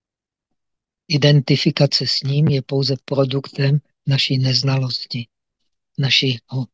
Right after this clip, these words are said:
nepochopení. Čili, eh, tak se vrací vědomí do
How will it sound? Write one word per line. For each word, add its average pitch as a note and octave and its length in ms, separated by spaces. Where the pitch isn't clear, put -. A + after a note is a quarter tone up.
nepochopení. C3+ 1120
Čili, C#3 380
eh, A#2 260
tak D#3 280
se C#3 240
vrací C#3+ 640
vědomí D3+ 680
do C3 360